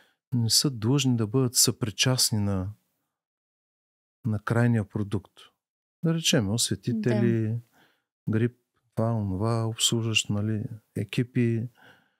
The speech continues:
Speaker 1: Те си вършат работата, всеки от тях много добре,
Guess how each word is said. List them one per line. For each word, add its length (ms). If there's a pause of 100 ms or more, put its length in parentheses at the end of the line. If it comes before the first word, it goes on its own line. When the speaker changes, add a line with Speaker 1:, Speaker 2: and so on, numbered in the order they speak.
(220)
Speaker 1:
Те 100
си 160
вършат 380
работата, 480
всеки 380
от 100
тях 260
много 280
добре, 520